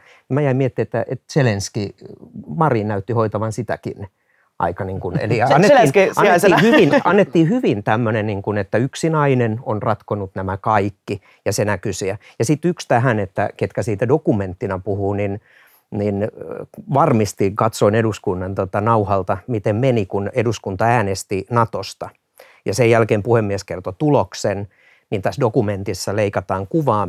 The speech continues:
Speaker 1: missä kansanedustajat alkavat taputtaa ja väki menee halaamaan Sanna Marinia.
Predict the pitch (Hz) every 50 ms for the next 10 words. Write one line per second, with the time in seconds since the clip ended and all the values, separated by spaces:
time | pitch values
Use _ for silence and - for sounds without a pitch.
0 | 98 - - 110 - - 113 101 - _ _ _ _ _ - - 127 127 120 -
1 | 107 98 98 101 92 - - 101 90 - - 92 92 - 92 95 98 - - 180
2 | 185 - 143 113 - _ _ - 110 101 98 95 92 _ _ _ _ _ - -
3 | 101 120 110 - 127 101 101 101 107 101 90 - 123 117 110 104 95 95 92 92
4 | 92 90 90 - 107 101 98 92 92 92 98 95 101 101 92 85 - 101 98